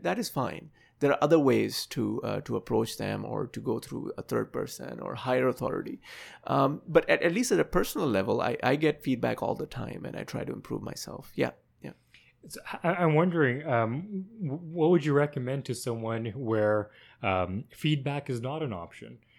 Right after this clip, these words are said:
Speaker 2: where they don't feel comfortable giving that feedback because maybe the person might receive that feedback, uh, negatively?
Speaker 1: Right.
Speaker 2: Um, what advice would you give them?
Speaker 1: Right. So in, in the structure that we have, for instance, in the Ahmadiyya Muslim Jamaat,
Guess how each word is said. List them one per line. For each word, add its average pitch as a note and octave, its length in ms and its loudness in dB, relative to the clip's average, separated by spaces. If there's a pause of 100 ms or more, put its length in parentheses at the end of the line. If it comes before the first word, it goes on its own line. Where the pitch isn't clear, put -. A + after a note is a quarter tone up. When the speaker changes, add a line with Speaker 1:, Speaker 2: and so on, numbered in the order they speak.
(140)
Speaker 2:
where B2 160 2
they A#2+ 140 2
don't B2+ 240 -4
feel C3 240 -2
comfortable G2+ 720 -6
giving G#2+ 320 -4
that G2 240 -6
feedback G#2 480 -4
because G#2 240 -6
maybe B2+ 220 -2
the A2 100 -2
person G#2 360 -6
might G#2 200 -8
receive A2 380 -4
that G2 220 -4
feedback, F#2+ 600 -4 (360)
uh, F#2+ 280 -2
negatively? G#2+ 840 -6 (180)
Speaker 1:
Right. B2 200 6
Speaker 2:
Um, A2 300 0
what E3+ 180 -2
advice D#3 420 -4
would A2 140 -4
you A2+ 100 2
give F#2+ 280 0
them? F2 180 -6 (240)
Speaker 1:
Right. A3 260 4
So - 120 4
in, G3+ 180 4
in F#3 220 2
the F3+ 100 6
structure D#3 840 4
that B2 240 2
we A#2 140 2
have, G#2+ 320 0
for - 140 -4
instance, - 420 -4
in A#2 160 -4
the A2+ 100 2
Ahmadiyya A#2 500 4
Muslim G#2+ 300 -2
Jamaat, F2 480 -6